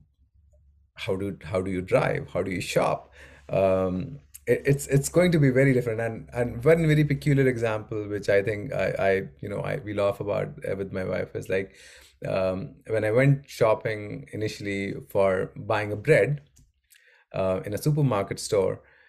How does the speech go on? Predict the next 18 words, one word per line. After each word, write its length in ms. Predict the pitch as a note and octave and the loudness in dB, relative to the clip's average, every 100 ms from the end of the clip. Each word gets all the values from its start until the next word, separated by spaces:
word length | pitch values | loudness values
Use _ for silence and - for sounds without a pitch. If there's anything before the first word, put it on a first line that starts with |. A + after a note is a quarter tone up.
| _ | _
in 120 | - A#2 | -2 2
India, 320 | C3+ C3 A#2+ | 6 6 6
I 140 | A2 | 4
would 220 | G#2+ G2+ - _ _ _ - | 2 -2 -12 _ _ _ -20
say 400 | - A2 G2 G2 | -8 -2 0 -2
either 220 | G2 G2 | -2 -4
a 40 | G2 | -2
white 380 | F#2+ A2 A#2+ A#2+ | 2 2 0 2
bread 400 | B2+ C3+ C3 - | 2 2 -4 -10
or 100 | F#2+ | -6
a 60 | F#2+ | -4
brown 520 | F2+ - G2 F#2 F#2+ | -6 -6 -4 -2 -4
bread, 260 | F2+ F#2 - | -6 -8 -6
like, 240 | F#2+ - _ _ _ | -8 -8 _ _ _
two 140 | C#3+ | -2
or 80 | A2+ | 0
three, 380 | - A#2+ F#2 - _ _ _ _ _ _ G2+ | -2 -6 -6 -10 _ _ _ _ _ _ -6
uh, 200 | F#2 | -6